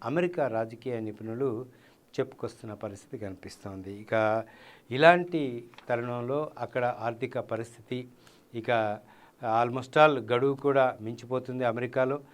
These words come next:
మరి నిధులు సమకూరుతాయా, లేకపోతే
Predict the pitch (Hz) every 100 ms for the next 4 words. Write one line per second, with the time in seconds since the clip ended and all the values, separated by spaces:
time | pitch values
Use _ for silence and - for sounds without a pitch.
0 | - - - 120 117 120 139 151 139 120
1 | 135 139 143 135 131 135 165 135 143 147
2 | 156 147 143 131